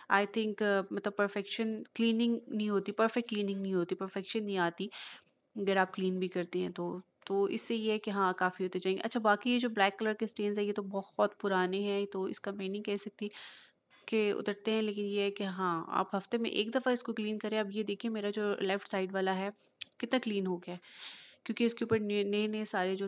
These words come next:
थे ना, स्टेन्स लगे हुए थे, कुछ गिरा हुआ था, कुछ होता रहता है साथ-साथ, तो वो सब क्लीन हो गया अंदर से। तो मैं ज़रूर इसको यूज़ करती हूँ और हफ्ते में एक बार जो है ना, मैं ऐसी डीप क्लीनिंग चूल्हों की ज़रूर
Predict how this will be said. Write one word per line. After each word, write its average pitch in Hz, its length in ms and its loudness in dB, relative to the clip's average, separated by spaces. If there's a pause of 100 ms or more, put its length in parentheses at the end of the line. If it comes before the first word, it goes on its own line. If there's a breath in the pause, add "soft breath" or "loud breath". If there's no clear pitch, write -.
थे 190 80 -2
ना, 196 120 -2
स्टेन्स 190 320 -2
लगे 180 240 -2
हुए 180 180 -4
थे, 190 60 0
कुछ 190 320 -6
गिरा 190 200 0
हुआ 185 180 0
था, 185 220 -2
कुछ 190 320 -6
होता 254 180 2
रहता 240 240 0
है 208 60 -2
साथ-साथ, - 360 -4
तो 202 120 -10
वो 202 60 -8
सब 196 240 -8
क्लीन 185 240 -4
हो 175 100 -4
गया 175 200 -8
अंदर 170 200 -6
से। 190 200 -12 (1120 loud breath)
तो 214 80 2 (240)
मैं 208 240 2
ज़रूर 220 340 4
इसको 254 220 0
यूज़ 233 240 2
करती 226 260 -2
हूँ 226 180 0
और 214 240 4
हफ्ते 208 240 -2
में 220 140 0
एक 202 140 -4
बार 208 140 4
जो 202 120 -2
है 202 80 0
ना, 202 80 -4
मैं 196 120 -2
ऐसी 202 180 -4
डीप 196 240 -4
क्लीनिंग 196 280 -2
चूल्हों 196 240 -2
की 202 120 -4
ज़रूर 185 320 -2